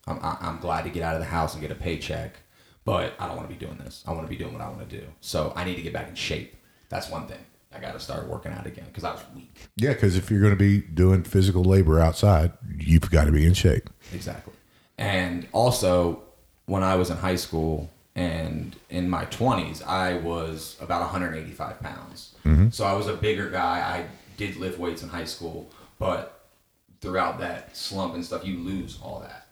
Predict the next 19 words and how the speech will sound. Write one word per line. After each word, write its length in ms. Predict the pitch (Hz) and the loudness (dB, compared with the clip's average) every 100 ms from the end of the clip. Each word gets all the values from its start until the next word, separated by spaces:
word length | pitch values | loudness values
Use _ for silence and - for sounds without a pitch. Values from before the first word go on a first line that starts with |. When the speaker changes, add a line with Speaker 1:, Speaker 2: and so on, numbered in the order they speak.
| - | -6
Speaker 2:
Sure. 300 | - 107 117 - | 6 8 6 2
Speaker 1:
So 280 | - 107 101 | -2 -2 -2
to 120 | - | -6
get 340 | 95 117 110 - - - - - _ _ 92 | -2 0 -2 -6 -18 -20 -20 -20 _ _ -10
back 320 | 95 104 - | -4 -2 -2
from, 340 | 101 92 92 | -6 -6 -6
you 80 | 98 | -6
know, 140 | 87 82 | -6 -4
one 200 | 95 101 | -4 -2
ninety-five, 640 | 95 90 90 92 - - | -4 -4 -4 -4 -4 -8
I 120 | - | -10
was 120 | - | -10
getting 220 | - 95 92 | -8 -6 -4
out 160 | 87 | -4
of 40 | 85 | -6
the 80 | |
house, 420 | - 80 78 73 - | -6 -6 -6 -8 -12
I 60 | |
was 140 | 57 | -14